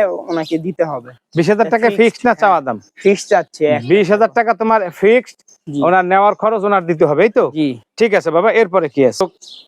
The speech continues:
Speaker 2: একটা, যে কোনো একটা বিষয়ে যদি একজনকে একটু উপকার করা যায় অথবা একটু সহযোগিতা করা যায়, সেক্ষেত্রে কিন্তু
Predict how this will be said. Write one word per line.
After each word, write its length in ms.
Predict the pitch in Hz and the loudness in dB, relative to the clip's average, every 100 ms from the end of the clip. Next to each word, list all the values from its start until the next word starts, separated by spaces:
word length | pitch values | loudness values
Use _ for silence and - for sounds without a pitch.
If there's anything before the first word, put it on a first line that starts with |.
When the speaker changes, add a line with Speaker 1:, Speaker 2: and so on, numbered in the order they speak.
| _ _ _ _ - _ _ _ - | _ _ _ _ -20 _ _ _ -8
Speaker 2:
একটা, 420 | 147 185 175 170 | -2 2 2 0
যে 220 | 135 131 214 | -2 0 0
কোনো 200 | 220 214 | 0 0
একটা 200 | 196 202 | 0 0
বিষয়ে 440 | 165 165 - 185 196 | 0 -2 2 0 2
যদি 200 | 190 185 | 0 0
একজনকে 380 | 160 160 170 170 | 2 0 0 0
একটু 140 | 160 | 0
উপকার 340 | 160 147 160 165 | 0 0 0 0
করা 220 | 170 165 | 0 0
যায় 120 | 156 143 | 0 -2
অথবা 180 | 165 | -2
একটু 180 | 170 165 160 - - - - | -4 -2 -4 -6 -20 -20 -8
সহযোগিতা 580 | - 160 175 180 180 180 | -4 -2 -2 -2 -2 -2
করা 280 | 170 151 | -2 -2
যায়, 180 | 143 208 | 0 0
সেক্ষেত্রে 400 | 190 165 165 160 | 0 -2 0 0
কিন্তু 280 | 151 175 156 | -2 -2 0